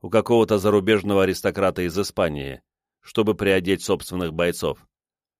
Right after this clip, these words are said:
Как руководитель отряда я его отлично понимал.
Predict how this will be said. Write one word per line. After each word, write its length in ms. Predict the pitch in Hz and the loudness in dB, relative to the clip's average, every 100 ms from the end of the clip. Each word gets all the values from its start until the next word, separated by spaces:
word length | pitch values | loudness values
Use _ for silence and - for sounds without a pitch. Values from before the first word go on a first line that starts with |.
| _ _ _ _ _ | _ _ _ _ _
Как 240 | 82 87 | -2 0
руководитель 640 | 101 101 104 101 110 110 104 | 0 2 2 2 2 2 2
отряда 600 | 98 107 104 101 95 80 - | 4 4 4 4 2 -2 -8
я 220 | 82 104 | -2 0
его 180 | 107 107 | 4 2
отлично 440 | 104 101 87 90 | 2 -2 -6 -6
понимал. 500 | 78 90 92 82 73 | -4 -4 -2 -2 -4